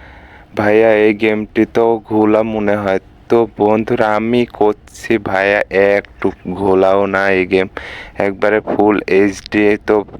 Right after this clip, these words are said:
গাইজ, আপনাদের যদি একটু ভালো ফোন হয় তাহলে তো আলট্রা হবে, তো আর একটু আপনাদের কম দামি ফোন হলে হয়তো বা একটু ঘোলা ঘোলা হইতে পারে। তো এই বাদে কোনো সমস্যা নাই গাইজ, আমি আপনাদের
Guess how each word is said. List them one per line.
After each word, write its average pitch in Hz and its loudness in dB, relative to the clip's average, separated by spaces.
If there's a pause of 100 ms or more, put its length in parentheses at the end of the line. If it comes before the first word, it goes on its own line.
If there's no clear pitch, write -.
গাইজ, 98 0
আপনাদের 107 -2
যদি 107 0
একটু 107 -6
ভালো 98 0
ফোন 104 -4
হয় 95 0
তাহলে 98 0 (580)
তো 117 2
আলট্রা 104 0
হবে, 104 0 (100)
তো 120 2
আর 113 2
একটু 113 -2
আপনাদের 110 -2
কম 104 -2
দামি 104 0
ফোন 107 -2
হলে 123 0 (540)
হয়তো 113 0
বা 117 2
একটু 117 0
ঘোলা 104 0
ঘোলা 107 2
হইতে 98 0
পারে। 95 0 (100)
তো 117 2 (160)
এই 123 0
বাদে 127 0
কোনো 127 -4
সমস্যা 110 -2
নাই 104 0
গাইজ, 104 0
আমি 101 -2
আপনাদের 98 -2